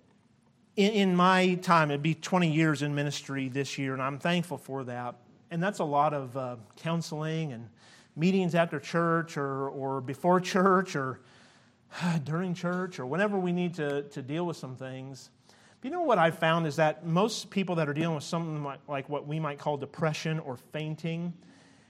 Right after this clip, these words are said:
do you know one of the things in their life that is so recurring is that they're not thankful people? In fact, look down at verse number fifteen of chapter number four. Look at what Paul says.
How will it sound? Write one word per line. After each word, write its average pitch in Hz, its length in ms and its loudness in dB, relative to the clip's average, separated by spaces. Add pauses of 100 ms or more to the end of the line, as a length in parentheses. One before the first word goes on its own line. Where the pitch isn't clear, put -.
(260)
do 208 80 -2
you 277 40 -4
know 320 60 -2
one 240 120 2
of 180 100 0
the 185 60 -2
things 180 200 -2
in 165 80 -2
their 156 140 0
life 151 320 0
that 139 120 -4
is 131 120 -8
so 185 720 2 (480)
recurring 165 920 -4 (400)
is 160 120 -4
that 160 160 0
they're 147 120 -4
not 151 440 -4
thankful 143 400 -8
people? 120 420 -18 (1040)
In 160 60 -8
fact, 202 260 6
look 214 220 2
down 202 160 4
at 165 60 -4
verse 175 180 -2
number 160 140 -4
fifteen 175 800 -4
of 147 120 -10
chapter 156 240 2
number 127 160 -6
four. 117 360 -8 (320)
Look 175 120 0
at 240 40 4
what 247 140 6
Paul 240 220 10
says. 120 400 -2